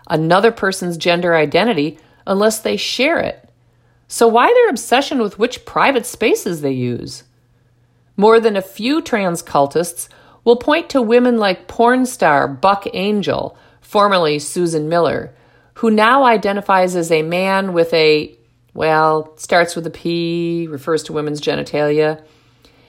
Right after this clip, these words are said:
and looks indistinguishable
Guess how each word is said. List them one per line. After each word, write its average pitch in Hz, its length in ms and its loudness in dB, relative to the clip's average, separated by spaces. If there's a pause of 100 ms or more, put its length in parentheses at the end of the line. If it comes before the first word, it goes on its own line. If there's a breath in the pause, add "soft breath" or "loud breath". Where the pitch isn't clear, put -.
(100)
and 196 180 0
looks 233 320 0 (300)
indistinguishable 262 1300 0